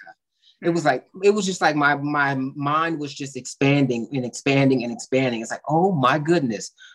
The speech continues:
Speaker 1: we have such a narrow, limited scope. We think we have everything, but,
Speaker 2: Right,
Speaker 1: you know,
Speaker 2: right.
Speaker 1: our images, uh, you know, are curated and our news is curated,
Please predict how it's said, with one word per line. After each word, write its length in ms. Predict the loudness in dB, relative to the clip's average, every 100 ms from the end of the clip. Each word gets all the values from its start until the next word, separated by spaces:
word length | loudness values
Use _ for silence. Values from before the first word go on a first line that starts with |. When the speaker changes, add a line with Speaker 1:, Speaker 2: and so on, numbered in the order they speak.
| _ 2
Speaker 1:
we 200 | 6 6
have 180 | 6 2
such 480 | 0 2 4 2 -2
a 120 | 2
narrow, 600 | 4 4 4 4 4 2
limited 560 | 0 0 0 -2 -4 -10
scope. 680 | -12 -6 2 4 4 2 -6 _ _ _ _ _ _ _ 0
We 160 | 4 4
think 300 | 6 4 4
we 120 | 0
have 280 | 2 2 2
everything, 640 | -2 -2 -4 -6 -6 -4
but, 120 | 0
Speaker 2:
Right, 300 | 4 4 4
Speaker 1:
you 60 | 4
know, 120 | 4
Speaker 2:
right. 200 | 2 4
Speaker 1:
our 120 | 2 0 -4
images, 500 | -6 -2 -4 -4 -14 _ _ -20 _ _ _ -10
uh, 40 |
you 200 | -6 0
know, 220 | 2 2 4
are 140 | 2
curated 720 | 4 2 4 4 4 2 -4 -6
and 100 | -6
our 120 | -2
news 300 | 0 0 -2
is 140 | -8 -6
curated, 580 | 2 4 4 2 0